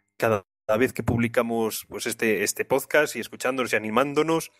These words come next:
Esperamos vuestros comentarios en, en los sitios donde los publicamos, pues, para saber qué os interesa, qué no, si, qué no os interesa, saber sobre qué queréis que hablemos, y para eso estamos, estamos aquí.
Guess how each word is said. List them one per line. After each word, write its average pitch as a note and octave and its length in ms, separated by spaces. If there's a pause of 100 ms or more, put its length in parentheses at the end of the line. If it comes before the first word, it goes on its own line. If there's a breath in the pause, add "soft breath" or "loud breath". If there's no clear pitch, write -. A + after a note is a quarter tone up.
(120)
Esperamos D3 480
vuestros C3+ 260
comentarios C3+ 840
en, G2+ 580
en D2+ 220 (100)
los - 140
sitios A2+ 240
donde A2+ 120
los G#2+ 160
publicamos, C3+ 680 (320 loud breath)
pues, A2+ 140
para G#2+ 240
saber C3 300
qué C#3 100
os A#2+ 140
interesa, A#2+ 400
qué B2+ 100
no, B2+ 120
si, A2+ 280
qué A#2+ 140
no A2+ 380
os - 260
interesa, B2 680
saber C#3 520
sobre A2+ 260
qué A#2 120
queréis A2+ 300
que - 160
hablemos, D#3 440 (440 loud breath)
y A#2 140
para B2+ 180
eso C#3+ 160
estamos, A2+ 480
estamos A2+ 340
aquí. D3 300